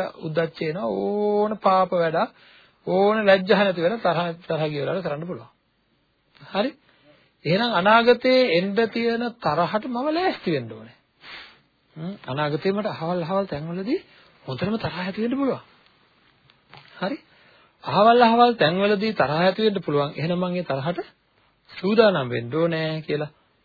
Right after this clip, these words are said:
මෙහි මෛත්‍රිය වර්ධනය කර කර වර්ධනය කර කර වර්ධනය කර කර තියාගන්න. අර තරහ ප්‍රහාණය කරලා දාන්න ඕනේ.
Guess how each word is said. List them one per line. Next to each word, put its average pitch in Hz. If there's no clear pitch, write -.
මෙහි 151
මෛත්‍රිය 151
වර්ධනය 143
කර 139
කර 151
වර්ධනය 131
කර 135
කර 156
වර්ධනය 139
කර 143
කර 139
තියාගන්න. 127
අර 151
තරහ 123
ප්‍රහාණය 131
කරලා 127
දාන්න 127
ඕනේ. 175